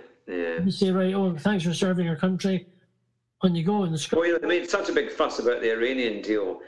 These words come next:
Speaker 1: you know, about the nuclear deal that a lot of people think is really dodgy. I mean, certainly Israel thinks it's really dodgy, and most of the Republicans think it's pretty dodgy. Um, and, uh, but, you know, but then when it actually comes to dealing with their own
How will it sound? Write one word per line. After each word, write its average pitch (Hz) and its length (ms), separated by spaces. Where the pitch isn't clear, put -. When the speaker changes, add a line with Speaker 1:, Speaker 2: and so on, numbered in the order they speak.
Speaker 1:
you 123 80
know, 117 80
about 101 140
the 110 60
nuclear 113 400
deal 110 240
that 104 100
a - 20
lot 117 160
of 104 60
people 107 160
think 104 180
is 98 100
really 113 240
dodgy. 113 400
I 87 40
mean, 92 320
certainly 107 460
Israel 113 340
thinks 101 200
it's - 180
really 98 200
dodgy, 98 440
and 98 300
most 110 220
of 107 60
the 101 60
Republicans 107 560
think 95 140
it's 82 100
pretty 90 260
dodgy. 98 460
Um, 110 580
and, 110 360
uh, 107 420
but, 120 160
you 131 80
know, 123 480
but 123 200
then 127 160
when 123 80
it - 40
actually 139 280
comes 123 320
to 110 180
dealing 123 240
with 113 180
their 113 160
own 127 360